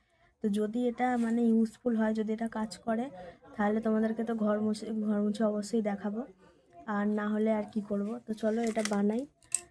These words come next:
এটা বানিয়ে নেওয়ার পর দেখাচ্ছি যে ঠিকঠাক হয় কি না।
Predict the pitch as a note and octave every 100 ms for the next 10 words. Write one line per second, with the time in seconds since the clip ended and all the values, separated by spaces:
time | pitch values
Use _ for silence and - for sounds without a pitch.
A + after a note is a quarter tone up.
0 | _ _ _ _ G#3+ G3+ G#3+ G#3 G#3+ A3+
1 | A#3 A#3 A3+ A3+ G#3+ G#3 G#3+ G3+ A3 G#3
2 | G#3 G#3 G3+ G3+ _ _ _ _ _ G#3
3 | G#3 A3 G3+ G#3 G3+ A3 G#3